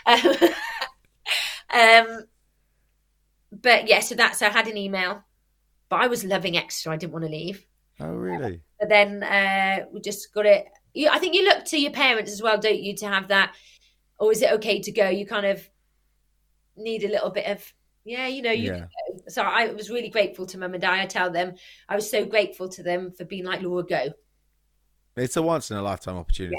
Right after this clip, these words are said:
Speaker 1: Yes.
Speaker 2: without a shadow of a doubt.
Speaker 1: But it's interestingly, after the, so I got there in the February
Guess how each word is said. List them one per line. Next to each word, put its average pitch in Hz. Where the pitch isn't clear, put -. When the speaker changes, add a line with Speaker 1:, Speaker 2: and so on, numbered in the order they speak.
Speaker 1:
Yes. 76
Speaker 2:
without 80
a -
shadow 85
of 76
a 78
doubt. 76
Speaker 1:
But 277
it's 339
interestingly, 277
after 254
the, 226
so 240
I 262
got -
there 220
in 214
the 214
February 185